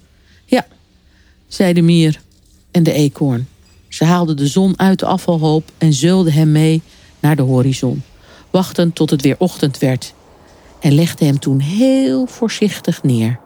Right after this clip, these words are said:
En toen liepen ze achteruit. Even later begon de zon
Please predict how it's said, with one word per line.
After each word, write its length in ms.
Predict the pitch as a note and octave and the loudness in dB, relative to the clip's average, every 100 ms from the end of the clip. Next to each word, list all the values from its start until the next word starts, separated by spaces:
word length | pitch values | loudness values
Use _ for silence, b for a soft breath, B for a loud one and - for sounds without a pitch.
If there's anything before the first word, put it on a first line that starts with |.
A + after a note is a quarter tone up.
| - - - - - | -20 -20 -20 -20 -12
En 120 | - B3+ | -2 0
toen 160 | C#4+ | 2
liepen 240 | B3+ B3 G#3+ | 2 2 -2
ze 120 | - | -2
achteruit. 640 | F3 - C3+ A#2+ A#2+ - - - - - _ - B B B B - | -4 -2 -4 -4 -10 -14 -20 -20 -20 -20 _ -20 B B B B -4
Even 400 | G3 A3+ G3+ C3+ | 0 0 2 2
later 440 | C#3 F3 F3+ F3+ | 2 2 2 0
begon 320 | D3+ - F#3+ | 0 0 0
de 100 | E3 | 2
zon 340 | C#3 C#3+ E3+ | 0 0 0